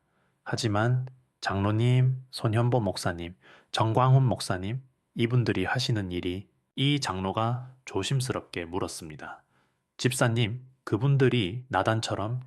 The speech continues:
하나님의 직접적인 계시를 받았다라고 확신할 수 있습니까?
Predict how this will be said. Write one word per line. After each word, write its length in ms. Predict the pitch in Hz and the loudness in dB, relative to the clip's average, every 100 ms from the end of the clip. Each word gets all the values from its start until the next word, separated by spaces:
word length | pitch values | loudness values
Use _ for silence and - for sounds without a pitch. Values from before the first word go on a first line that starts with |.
| - | -6
하나님의 560 | 139 127 113 98 90 | 0 0 0 -2 -4
직접적인 600 | - - 143 - 101 92 | -6 -4 -4 -2 -4 -4
계시를 420 | 95 90 - 90 | -4 -4 -2 -4
받았다라고 640 | - 107 101 92 87 87 90 | -2 -2 0 -2 -4 -4 -4
확신할 400 | 143 127 165 156 | -4 -4 -4 -4
수 120 | - | -4
있습니까? 580 | - 107 92 - 123 127 | -6 -8 -8 -6 -6 -6